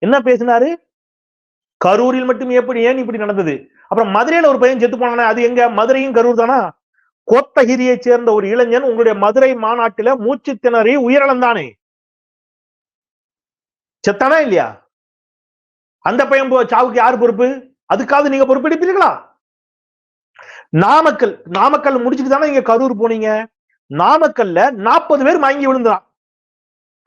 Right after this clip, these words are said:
நாலு பேர் சீரியஸ். நல்வாய்ப்பு, யாரும் உயிரிழக்கவில்லை.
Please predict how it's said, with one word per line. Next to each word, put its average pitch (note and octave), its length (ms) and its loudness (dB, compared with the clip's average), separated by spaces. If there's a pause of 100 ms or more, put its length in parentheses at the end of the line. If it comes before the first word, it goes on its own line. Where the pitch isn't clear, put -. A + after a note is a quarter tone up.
(160)
நாலு C4 340 2
பேர் D4+ 220 0
சீரியஸ். C#4+ 400 0 (1400)
நல்வாய்ப்பு, C4+ 840 2 (520)
யாரும் A#3+ 440 0
உயிரிழக்கவில்லை. G#3+ 680 -2